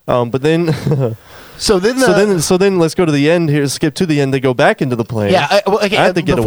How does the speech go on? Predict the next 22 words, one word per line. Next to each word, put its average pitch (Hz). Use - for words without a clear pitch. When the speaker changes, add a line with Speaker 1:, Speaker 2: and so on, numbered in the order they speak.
Speaker 2:
you 107
Speaker 1:
getaway. 110
Speaker 2:
get 233
there, 151
also, 185
if 156
you're 165
watching, 139
Speaker 1:
Uh-huh. 113
Speaker 2:
the 156
ex-presidents 165
die 117
in 151
the 139
same 165
order 131
that 135
they 147
Speaker 1:
Oh, 202
Speaker 2:
left 139
Speaker 1:
really? 156
Speaker 2:
office. 120